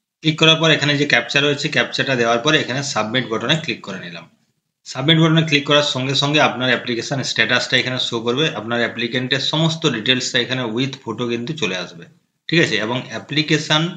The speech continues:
submitted for contactless service, no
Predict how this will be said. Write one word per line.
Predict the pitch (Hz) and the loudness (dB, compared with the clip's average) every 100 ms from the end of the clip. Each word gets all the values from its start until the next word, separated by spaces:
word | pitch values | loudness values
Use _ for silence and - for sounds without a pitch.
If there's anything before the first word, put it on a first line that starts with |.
| - - _ - - | -12 -20 _ -8 -2
submitted | 113 113 131 143 143 - | -2 0 2 2 0 0
for | 135 160 - - _ _ - | 0 0 -6 -20 _ _ -4
contactless | 117 120 139 135 143 160 165 165 113 | -2 0 0 0 2 2 2 0 -6
service, | 101 113 160 - - - | -4 -2 -2 -4 -12 -10
no | 120 | -4